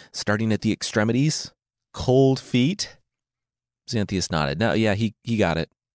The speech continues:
If you're looking for a way that goes straight down, there's the tower in the Potter's Quarter. Just go straight down," Hercules said, splatting one hand on another.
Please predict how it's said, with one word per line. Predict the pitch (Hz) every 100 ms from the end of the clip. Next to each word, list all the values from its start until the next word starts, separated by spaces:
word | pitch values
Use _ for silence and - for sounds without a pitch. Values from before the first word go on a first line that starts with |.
| _ _ -
If | 131
you're | 233
looking | 320 269
for | 226
a |
way | 190 180
that | 135
goes | 165 143
straight | - - 143 113
down, | 156 127 78 90 117 _ -
there's | 120
the | 110
tower | - - 156 117
in | 95
the | 92
Potter's | - 120 110 98
Quarter. | - 147 135 110
Just | 120 131 - - _ _ _
go | 107 139
straight | 143 - - 143 -
down," | 127 190 180 - - _ _ _
Hercules | - 85 82 67 -
said, | - - - - _ _ _ _ _ _ _ _ _ -
splatting | - - 92 85 78
one | 80 80
hand | 87 82 78
on | 71
another. | 71 73 53